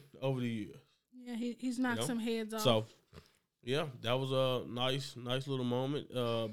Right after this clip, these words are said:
Speaker 1: but, yeah, the whole story there, I don't understand. Randy, Randy's, by the way, has been busy. He's gonna, by the way, Randy Orton is going to be very, very busy at Sunday.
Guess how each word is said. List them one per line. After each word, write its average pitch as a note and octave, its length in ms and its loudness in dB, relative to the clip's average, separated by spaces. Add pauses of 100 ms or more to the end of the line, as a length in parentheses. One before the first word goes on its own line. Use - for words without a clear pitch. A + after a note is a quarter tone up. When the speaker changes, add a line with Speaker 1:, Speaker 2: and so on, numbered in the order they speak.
(100)
Speaker 1:
but, B2+ 260 0
yeah, E3+ 340 6 (380)
the C#3 80 4
whole F3+ 240 6
story D#3 440 6
there, C#3+ 400 6 (640)
I C3+ 100 4
don't C3+ 160 6
understand. B2+ 380 2
Randy, D#3+ 300 8
Randy's, E3 580 8
by D#3 180 10
the C#3+ 60 8
way, C#3 160 6
has C3 80 4
been B2 200 0
busy. A2+ 300 0
He's F3+ 160 0
gonna, G#3 220 4 (260)
by F3+ 140 6
the F3+ 60 10
way, D3 80 8
Randy A3 280 10
Orton G#3+ 220 10
is D#3 60 2
going D3+ 500 6
to D3 100 0
be C#3 220 4 (1040)
very, C#3+ 400 8
very B2+ 560 6
busy A2 640 -2
at G2 80 -8
Sunday. G#2 580 -10